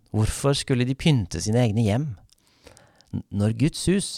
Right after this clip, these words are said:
selve tempelet, lå i ruiner. Tempelet som var symbolet på at Gud var tilgjengelig på jorda. Folket skjønte at de ikke hadde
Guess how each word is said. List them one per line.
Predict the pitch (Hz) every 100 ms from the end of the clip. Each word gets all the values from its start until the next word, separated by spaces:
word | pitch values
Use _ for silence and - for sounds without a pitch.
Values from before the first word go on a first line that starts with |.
| - -
selve | 135 110 127
tempelet, | - 107 98 98 _ 139 147
lå | 98 104
i | 139
ruiner. | 156 156 165 233 302 - _ _ _ _ _ _ -
Tempelet | 131 131 135 - 160 175
som | 170 139
var | 127
symbolet | 170 156 117 110 107 131 147
på | 139
at | 127 104 110
Gud | 117 147 160 147 127 - _ _ _ _ _ _ 92
var | 92 104 127 135 147 - _ _
tilgjengelig | - 110 87 92 113 131 -
på | 113
jorda. | 107 - - _ _ _ _ _ _ _ _ _ _ _ _ _ _ _ _ - - _ _ _ _ -
Folket | 113 104 - 156
skjønte | 160 135 87 _ 135 160
at | - - 101 - -
de | 117
ikke | 139 - _ - 117 120
hadde | 131 107 87 90 127